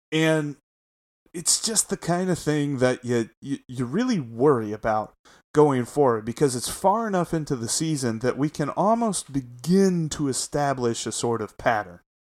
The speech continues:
Now, I'm not saying that the season is sunk by any means. They can still make it interesting. If, if they just get a run going, they're still only eight games out of the division. Now, the wild card is becoming more and more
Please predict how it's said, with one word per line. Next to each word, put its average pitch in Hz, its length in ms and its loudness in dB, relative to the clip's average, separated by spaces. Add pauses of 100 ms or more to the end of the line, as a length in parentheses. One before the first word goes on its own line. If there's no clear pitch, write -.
(560)
Now, 135 160 8
I'm 135 140 6
not 175 220 4
saying 160 320 0
that 123 140 -2
the 120 80 -4
season 127 420 -2
is 107 120 -6
sunk - 640 2
by 117 180 -2
any 147 260 0
means. 104 420 -12 (800)
They 143 120 2
can 151 140 -2
still 196 260 2
make 151 220 0
it 113 100 0
interesting. 131 560 -4
If, - 200 -12
if 156 280 -4
they 170 120 4
just 139 400 -4
get 233 240 0
a 147 80 4
run 170 580 2 (140)
going, 160 340 -4
they're 190 100 0
still 269 480 0
only 208 360 0
eight 202 240 0
games 160 360 0
out 160 320 -2 (580)
of 185 160 0
the 160 100 6
division. 120 840 2 (140)
Now, 143 340 8
the 127 240 2
wild 165 500 -4
card 156 280 2
is 117 120 -2
becoming 120 440 -4
more 135 320 0
and 117 120 -4
more 117 380 2